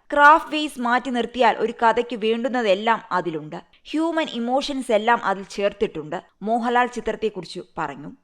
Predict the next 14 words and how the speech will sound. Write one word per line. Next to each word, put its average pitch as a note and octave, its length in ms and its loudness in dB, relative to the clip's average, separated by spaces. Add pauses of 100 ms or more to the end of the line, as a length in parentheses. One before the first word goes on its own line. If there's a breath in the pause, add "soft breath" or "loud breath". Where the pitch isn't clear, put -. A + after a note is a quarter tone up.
(180)
കേരളത്തിൽ D#4+ 600 0
നടന്നതാണോ B3 800 4
ഇന്ത്യയിൽ C4 400 -4
എവിടെ A#3+ 320 4
നടന്നു A3+ 440 0 (120)
എന്നൊന്നും A#3 480 -4
പറയാൻ G#3 440 0
ആകില്ല. E3+ 720 -6 (120)
വലിയ C#4+ 240 4
ക്യാൻവാസിൽ D4+ 760 4
ഷൂട്ട് C4+ 320 -8
ചെയ്തിരിക്കുന്നു B3 560 -6
എന്ന് G#3+ 220 -4
മാത്രം G3 400 0